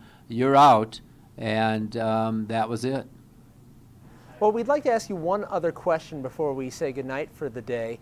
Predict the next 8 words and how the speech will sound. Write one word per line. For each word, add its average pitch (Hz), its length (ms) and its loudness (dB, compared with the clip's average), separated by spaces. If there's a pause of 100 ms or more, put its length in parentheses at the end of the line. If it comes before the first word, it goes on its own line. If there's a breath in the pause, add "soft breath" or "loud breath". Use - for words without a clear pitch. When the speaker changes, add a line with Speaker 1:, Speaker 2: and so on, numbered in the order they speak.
(340 loud breath)
Speaker 2:
specifically 254 720 -8
about 160 260 0
the 151 80 -2
redirect 135 680 -8
that 139 140 -6
we 135 140 -8
heard 165 280 -4
earlier 135 560 -4